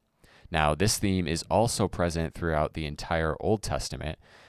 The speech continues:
And so what we wanted to do is showcase that, showcase God's providence throughout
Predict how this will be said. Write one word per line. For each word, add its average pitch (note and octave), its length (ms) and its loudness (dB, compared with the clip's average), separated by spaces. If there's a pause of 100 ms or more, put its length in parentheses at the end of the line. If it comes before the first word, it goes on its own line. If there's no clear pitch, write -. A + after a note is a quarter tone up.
(120)
And F2 140 -6
so F2 200 6
what F2+ 260 4
we A2+ 140 4
wanted G2+ 360 4
to F2+ 100 -2
do E2 260 0
is C#2 140 0
showcase G2+ 800 0
that, C#2+ 240 -6
showcase G2+ 440 -2
God's F2 280 -2
providence D2 600 -2 (400)
throughout D2+ 600 0